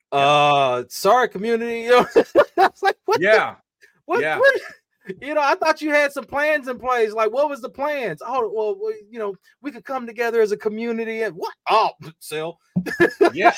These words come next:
Speaker 1: exactly. And two words to me makes me wanna run for the life. Community takeover. When I
Speaker 2: Yeah.
Speaker 1: hear community takeover, I'm taking off. Hey, we
Speaker 2: Yeah.
Speaker 1: can blast it. I'm blasting out the left door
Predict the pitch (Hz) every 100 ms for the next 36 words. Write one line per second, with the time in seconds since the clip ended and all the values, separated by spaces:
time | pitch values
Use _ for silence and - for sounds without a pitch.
0 | - 719 - - - 427 359 - 349 -
1 | - 359 - 185 359 - 240 311 339 339
2 | 302 277 226 185 - _ _ - 214 214
3 | 214 269 214 160 131 _ _ _ 160 202
4 | - 190 185 180 151 135 170 190 185 185
5 | 170 165 127 - - 156 160 196 190 -
6 | 160 131 117 87 80 _ - 156 156 185
7 | 196 196 247 294 311 302 - 202 185 254
8 | 302 294 - 247 226 185 165 147 135 -
9 | - 196 202 202 175 156 156 113 - _
10 | _ _ - 330 320 330 302 214 226 311
11 | 349 302 196 131 120 _ - 165 147 156
12 | 190 208 202 185 - 131 135 180 196 160
13 | 220 262 294 302